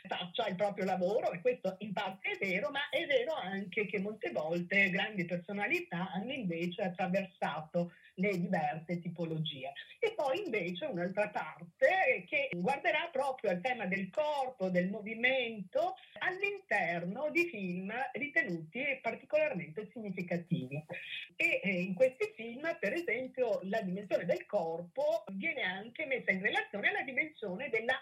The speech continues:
parola e della voce, voce e parola come espressione del corpo, e quindi come, come vedete, insomma, l'ibridazione e la vicinanza con, eh, un approccio che,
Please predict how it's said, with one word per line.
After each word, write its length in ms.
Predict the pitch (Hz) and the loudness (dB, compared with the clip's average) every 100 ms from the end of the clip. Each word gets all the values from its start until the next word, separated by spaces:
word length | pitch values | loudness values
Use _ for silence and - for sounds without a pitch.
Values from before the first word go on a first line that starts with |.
| - - | -4 -2
parola 560 | 285 185 143 151 165 175 - - | 0 0 -2 -2 -4 -6 -12 -2
e 200 | 247 208 | 0 2
della 260 | 247 220 | 2 2
voce, 460 | 185 165 151 - 185 | 0 -2 -4 -4 2
voce 320 | 294 - 220 | 2 2 -2
e 60 | 185 | 0
parola 520 | 349 - 180 269 285 | 0 0 0 0 -2
come 380 | 220 240 247 247 | -4 2 0 0
espressione 560 | 196 - 214 - 262 170 | -8 -6 -6 -2 -2 -2
del 200 | 196 - | -4 2
corpo, 360 | 175 190 269 | 2 4 4
e 40 | - | 2
quindi 260 | 233 180 | 2 0
come, 280 | 185 180 - | 0 -2 -2
come 220 | - 196 220 | 0 2 4
vedete, 400 | 254 196 190 202 | 4 4 2 2
insomma, 320 | 196 196 190 | 2 0 0
l'ibridazione 720 | 190 185 202 202 190 269 254 | 0 2 2 2 2 2 2
e 40 | 185 | 0
la 80 | |
vicinanza 880 | 185 196 190 202 208 220 226 - 196 - - - - | 0 -2 -2 0 0 0 -4 -2 -2 -4 -10 -14 -6
con, 300 | 202 180 175 | -2 0 0
eh, 280 | 160 170 165 | 0 -4 -6
un 140 | 185 185 | 0 0
approccio 680 | - 220 240 226 - 190 180 | 2 2 2 0 0 0 2
che, 280 | 180 170 | 2 2